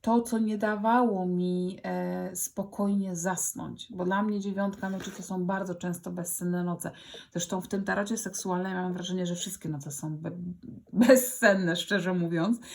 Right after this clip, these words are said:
bo bohaterzy tych kart na każdej tak naprawdę mają świetne możliwości. Mm, i tutaj do barana,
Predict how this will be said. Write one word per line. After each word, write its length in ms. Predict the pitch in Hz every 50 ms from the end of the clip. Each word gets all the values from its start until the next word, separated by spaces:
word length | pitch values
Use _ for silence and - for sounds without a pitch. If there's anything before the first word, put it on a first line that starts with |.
| - - - - - -
bo 120 | 185 185
bohaterzy 500 | 185 202 196 208 196 - 220 202 202 196
tych 180 | - 190 185 -
kart 280 | - 185 185 180 -
na 120 | 196 185 180
każdej 360 | - 226 214 175 175 170 170
tak 200 | - 165 - -
naprawdę 360 | 165 165 170 165 160 170 165
mają 240 | 165 160 165 170 175
świetne 380 | 175 - 180 175 175 175 165
możliwości. 680 | 165 165 170 165 170 160 170 170 170 - - 202 214 240 - - - - - - - - - - _ - -
Mm, 500 | 196 190 190 190 190 190 196 196 202 - -
i 60 | 190
tutaj 440 | 202 262 262 - 294 269 254 214 190
do 120 | 185 202
barana, 560 | 185 190 185 208 240 269 262 226 247 285 330